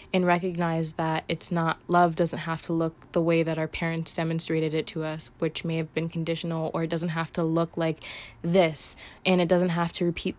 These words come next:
this pattern, and it, it doesn't have the same restrictions because you create your own version of love. You create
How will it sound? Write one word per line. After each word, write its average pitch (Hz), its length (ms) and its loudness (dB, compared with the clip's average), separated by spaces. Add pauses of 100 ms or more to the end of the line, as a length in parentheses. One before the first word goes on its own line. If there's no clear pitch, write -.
this 185 240 4
pattern, 160 420 -2
and 160 200 -2 (520)
it, - 140 -4
it - 180 0
doesn't 214 220 4
have 196 340 0
the 180 80 -2
same 175 220 2
restrictions 170 640 2
because 170 400 -4
you 185 440 2
create 180 460 -2
your 170 220 -2
own 170 360 0
version 165 480 -2
of 160 280 -4
love. 170 320 0
You 170 100 -6
create 170 460 -2